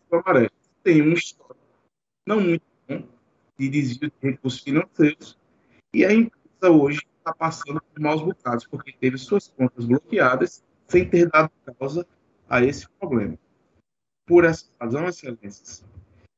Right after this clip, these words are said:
é que, buscando não mais alongar aqui o entendimento, é que a empresa pública, pela, pela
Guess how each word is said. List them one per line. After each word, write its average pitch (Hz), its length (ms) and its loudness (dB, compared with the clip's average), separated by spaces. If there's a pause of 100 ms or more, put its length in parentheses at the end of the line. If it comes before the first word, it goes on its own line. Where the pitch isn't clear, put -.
(300)
é 131 140 -2
que, 117 340 -16
buscando 127 460 -4
não 143 160 0
mais 123 240 -6 (180)
alongar 110 400 -2
aqui - 200 -20 (160)
o - 40 -20
entendimento, 107 640 0 (480)
é 139 120 -2
que 143 120 0
a 175 60 6
empresa - 460 -8 (120)
pública, 123 280 -4
pela, 127 260 0 (300)
pela 113 440 2